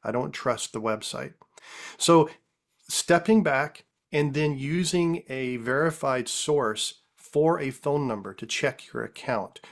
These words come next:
or go to the website that you know. Don't use the links in the email.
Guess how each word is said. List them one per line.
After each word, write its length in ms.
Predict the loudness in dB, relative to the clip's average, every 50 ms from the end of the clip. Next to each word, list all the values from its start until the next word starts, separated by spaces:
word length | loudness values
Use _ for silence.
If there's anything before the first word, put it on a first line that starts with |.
| -20 -8 0
or 300 | 4 6 6 6 6 2 0 -8 -14 -10 -2
go 280 | 0 4 6 6 6
to 300 | 4 2 -2 -4 -4 0
the 120 | 0 0 0
website 520 | 0 0 -2 -2 -4 -4 -4 -4 -4 -4
that 220 | -8 -10 -10 -6 -6
you 80 | -4
know. 160 | -4 -4 -4
Don't 260 | -2 0 0 0 0 0
use 260 | 0 0 0 0 0
the 60 | -2
links 440 | -2 0 2 2 0 0 -2 -6 -8
in 180 | -6 -6 -6
the 160 | -6 -6 -6 -4
email. 400 | -2 -2 -2 -2 -4 -6 -8